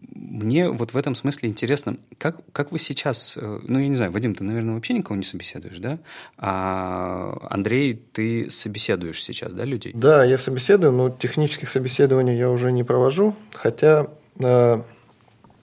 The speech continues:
Speaker 2: не так давно я проводил, и, в принципе, мне список тоже очень нравится. Он,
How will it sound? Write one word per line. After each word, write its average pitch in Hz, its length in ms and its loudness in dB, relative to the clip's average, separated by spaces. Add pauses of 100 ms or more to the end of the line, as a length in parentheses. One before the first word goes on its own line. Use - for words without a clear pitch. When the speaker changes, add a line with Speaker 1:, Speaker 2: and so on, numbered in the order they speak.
(220)
Speaker 2:
не 127 220 0
так 127 200 4
давно 123 240 4
я 120 60 4
проводил, 131 500 4
и, 113 100 4
в - 120 -10
принципе, 139 380 -2
мне 123 180 2
список - 360 -2
тоже 120 320 4
очень 123 320 -2
нравится. 165 460 4
Он, 139 340 0